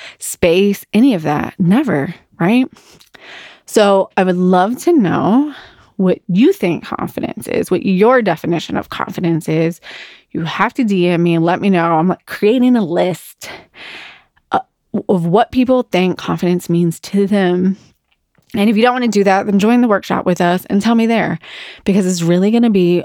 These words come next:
all about getting clear. I'm gonna create space for everyone to get clear,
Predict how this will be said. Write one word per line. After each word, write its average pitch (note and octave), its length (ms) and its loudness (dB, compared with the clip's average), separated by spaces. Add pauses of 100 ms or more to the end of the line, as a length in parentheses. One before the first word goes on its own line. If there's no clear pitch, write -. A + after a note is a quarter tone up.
all F3 140 0
about G3 280 0
getting G3 220 0
clear. F3 440 0
I'm E3+ 100 -6
gonna D#3 180 -2
create G3 360 -2
space G3+ 260 0
for G#3+ 80 -2
everyone F#3 460 2
to D#4 200 2
get A#3+ 220 0
clear, E3 420 0